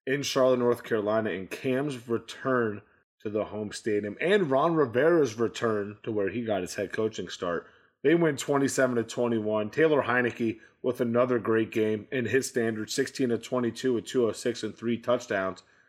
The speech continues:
That's seven hundred and forty-two yards, five touchdowns, and two picks over his last three games. Cam looking decent. Twenty-one to twenty-seven, one eighty-nine, two touchdowns, adding forty-six rushing yards with another touchdown in there.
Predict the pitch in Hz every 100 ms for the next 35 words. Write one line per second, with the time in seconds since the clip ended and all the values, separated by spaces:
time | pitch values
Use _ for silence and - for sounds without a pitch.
0 | _ _ - 180 - - 151 160 143 135
1 | 127 117 131 131 120 131 120 120 117 -
2 | 113 104 - 110 - 110 101 92 - 120
3 | - 107 98 - 110 98 95 113 104 95
4 | 98 98 - 90 98 98 87 90 95 98
5 | 98 - _ _ _ _ _ _ _ _
6 | _ _ 147 175 196 180 160 147 170 117
7 | 87 _ _ - 143 151 143 131 - 135
8 | 131 139 123 127 117 127 139 135 131 120
9 | 120 123 123 - 135 120 123 120 120 117
10 | 113 113 110 - 120 113 113 110 - 107
11 | 101 113 101 104 98 90 104 101 95 85
12 | 98 - 95 92 101 85 76